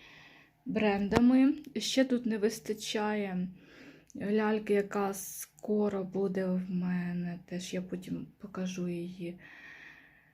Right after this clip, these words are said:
Ой, випало з голови. Потім. От, а так, наче із іспанських брендів в мене всі представники є.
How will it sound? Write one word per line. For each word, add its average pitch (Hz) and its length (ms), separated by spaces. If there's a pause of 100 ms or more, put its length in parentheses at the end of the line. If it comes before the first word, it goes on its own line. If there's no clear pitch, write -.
(540)
Ой, 185 360 (1000)
випало 185 360
з 185 60
голови. 180 580 (1600)
Потім. 180 500 (1120)
От, 196 380
а - 20
так, 320 340
наче 254 560
із 214 200
іспанських 240 580
брендів 220 440
в 190 100
мене 196 320
всі 185 420
представники 185 1200 (800)
є. 170 320